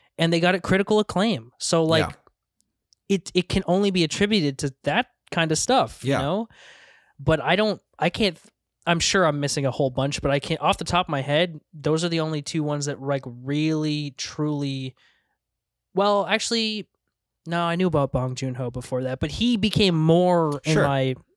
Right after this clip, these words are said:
Speaker 1: in my line of sight. Um, yeah, I don't know. What about you? I don't know.
Speaker 2: Well, so, I mean, I, like, a lot of the same ones, like the Safdie brothers, and the, the other one that I have in my, in my head, uh,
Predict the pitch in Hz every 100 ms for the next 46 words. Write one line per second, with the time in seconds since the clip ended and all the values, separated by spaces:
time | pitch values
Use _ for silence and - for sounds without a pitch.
0 | _ - 156 147 139 135 127 123 - 127
1 | 123 - - - _ - 147 139 123 110
2 | 117 _ _ _ _ _ _ 151 170 135
3 | 143 170 170 127 156 151 123 165 104 104
4 | 135 131 - - 175 165 185 156 143 151
5 | 143 120 127 127 117 127 127 127 113 -
6 | 113 104 98 92 87 98 92 92 92 90
7 | 90 90 92 90 - - 98 98 92 117
8 | 104 113 113 113 104 95 101 98 90 95
9 | 90 87 85 - 92 92 87 85 - _
10 | - - 110 101 90 87 - 92 85 78
11 | -